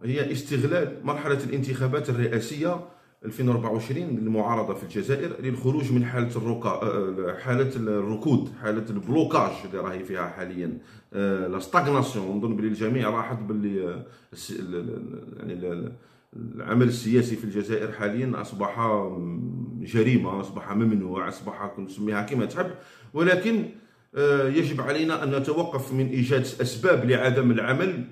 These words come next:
ونبحث عن أسباب للعمل. Il faut arrêter de chercher des prétextes de, pour ne pas faire et chercher des prétextes pour faire. Donc، آه، مشروع المترشح التوافقي هو اجتماع المعارضة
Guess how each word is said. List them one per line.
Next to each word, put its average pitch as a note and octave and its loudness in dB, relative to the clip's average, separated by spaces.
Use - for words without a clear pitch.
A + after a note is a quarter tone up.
ونبحث C3+ 2
عن C3+ 0
أسباب C3+ 2
للعمل. G2+ 2
Il - -8
faut B2+ 2
arrêter D3 2
de C3 2
chercher C#3 -2
des B2 6
prétextes F3 2
de, B2+ 6
pour B2+ 2
ne A#2+ 8
pas C3 0
faire F#3 4
et A#2+ 0
chercher A#2+ 0
des C3 4
prétextes E3 0
pour B2 0
faire. F#2 0
Donc، G#3 6
آه، A#2 2
مشروع G3+ 6
المترشح E3+ 0
التوافقي D3 -2
هو D#3+ 4
اجتماع D#3 2
المعارضة E3+ 2